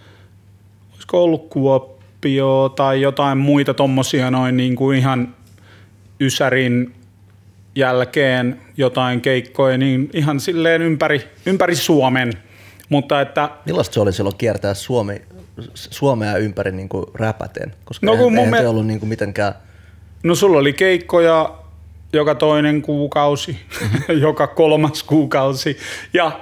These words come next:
Speaker 1: sitten niin kuin mä sanoin, siellä oli aina samat esiintyjät, koska ei ollut ketään muuta.
Speaker 2: Niin, muutama tyyppi
Speaker 1: Niin.
Speaker 2: basically.
Speaker 1: Ja,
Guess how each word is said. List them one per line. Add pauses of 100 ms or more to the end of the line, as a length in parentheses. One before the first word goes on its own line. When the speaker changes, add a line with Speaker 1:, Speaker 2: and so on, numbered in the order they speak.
(100)
Speaker 1:
sitten
niin
kuin
mä
sanoin, (320)
siellä
oli (240)
aina (120)
samat
esiintyjät, (160)
koska
ei
ollut
ketään
muuta.
Speaker 2:
Niin, (180)
muutama
tyyppi
Speaker 1:
Niin. (180)
Speaker 2:
basically. (460)
Speaker 1:
Ja,